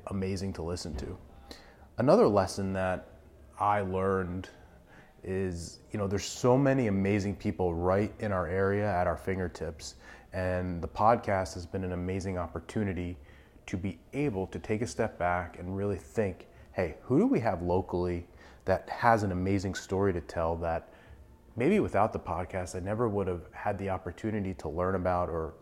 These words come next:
learn their story?" And the person that comes to mind is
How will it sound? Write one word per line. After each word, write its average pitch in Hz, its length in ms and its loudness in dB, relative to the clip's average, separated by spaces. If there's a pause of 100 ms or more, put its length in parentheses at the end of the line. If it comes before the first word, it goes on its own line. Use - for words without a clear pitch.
learn 92 300 2
their 92 140 -2
story?" 90 520 -2 (540)
And 90 340 -2 (240)
the 92 80 -4
person 117 320 4
that 101 140 0
comes 101 240 -2
to - 80 -8
mind 90 400 0
is 82 60 -6